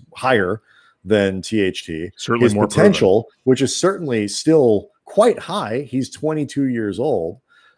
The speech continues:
Speaker 1: um, versus, um, versus T H T. Is there, it's a question about T H T's upside. And the thing that I would say that's,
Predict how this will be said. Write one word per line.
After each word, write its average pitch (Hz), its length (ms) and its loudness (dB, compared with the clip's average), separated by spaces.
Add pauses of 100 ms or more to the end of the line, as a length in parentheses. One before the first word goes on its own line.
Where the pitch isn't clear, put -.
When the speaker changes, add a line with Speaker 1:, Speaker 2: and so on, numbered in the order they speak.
(120)
Speaker 1:
um, 117 560 2 (560)
versus, 170 960 0 (600)
um, 113 760 -2 (380)
versus 156 400 -2
T 143 180 0
H - 200 0
T. 156 100 4
Is 123 200 2
there, 151 120 -4
it's 165 160 -6
a 139 60 -10
question 190 360 -2
about 120 220 0
T 117 140 -6
H 101 180 -6
T's 95 180 -6
upside. - 500 -8 (760)
And 151 320 0
the 131 80 -4
thing 254 260 0
that 208 140 2
I 139 100 2
would 135 180 0
say 110 560 0
that's, 107 240 -6